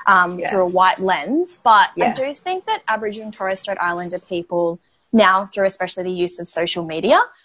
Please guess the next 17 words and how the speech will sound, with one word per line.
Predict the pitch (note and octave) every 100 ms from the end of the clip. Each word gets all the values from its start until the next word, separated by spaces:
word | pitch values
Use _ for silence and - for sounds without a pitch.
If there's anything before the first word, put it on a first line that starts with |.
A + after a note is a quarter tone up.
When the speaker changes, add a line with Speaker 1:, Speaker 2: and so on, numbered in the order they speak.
| _
Speaker 1:
are | -
now | G3 F#3+ - _
able | F#3 F#3 F#3+
to | F#3+ F#3 F3
directly | F3 F#3 F3 F3 - F#3+
broadcast | E3+ E3+ E3 - D3+ D3 -
their | -
opinions | E3 - E3+ E3 E3
and | E3
stories | - D#3+ D3+ B2+ E4+ G#4 -
to | F#3+
the | F3+
wider | E3+ D#3 D#3+
Speaker 2:
Yeah. | D3
Speaker 1:
public. | D#3 - E3 - - - - - - G#3+
Um, | G3 F3 E3+ F3+ -
and | G3+ G#3 G3+